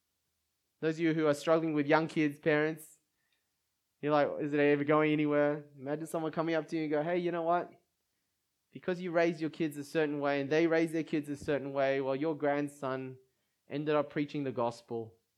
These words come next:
to me and I became a Christian. So thanks." Right? Invest in people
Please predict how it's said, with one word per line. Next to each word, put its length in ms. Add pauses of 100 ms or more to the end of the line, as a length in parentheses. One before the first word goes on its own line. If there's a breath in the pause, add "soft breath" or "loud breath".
(140)
to 100
me 320
and 120
I 80
became 360
a 60
Christian. 420 (680)
So 80
thanks." 480 (1500)
Right? 200 (1040)
Invest 400
in 120
people 500